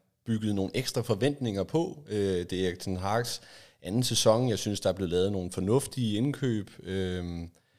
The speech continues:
så det er ligesom om, at det ikke rigtig er kommet i gang endnu, og... Øh, ja,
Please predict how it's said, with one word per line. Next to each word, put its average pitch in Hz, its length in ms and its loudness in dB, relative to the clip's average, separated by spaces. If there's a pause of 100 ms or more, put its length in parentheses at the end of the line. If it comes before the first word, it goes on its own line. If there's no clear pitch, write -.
(220)
så - 180 4
det 113 80 4
er 127 40 6
ligesom 156 260 2
om, 135 240 6
at 110 160 0
det 127 60 4
ikke 131 240 2
rigtig 127 260 0
er 107 60 2
kommet 107 260 0
i 107 40 -2
gang 135 280 2
endnu, 120 280 2 (100)
og... 95 360 -2
Øh, 87 360 -8 (260)
ja, 107 160 0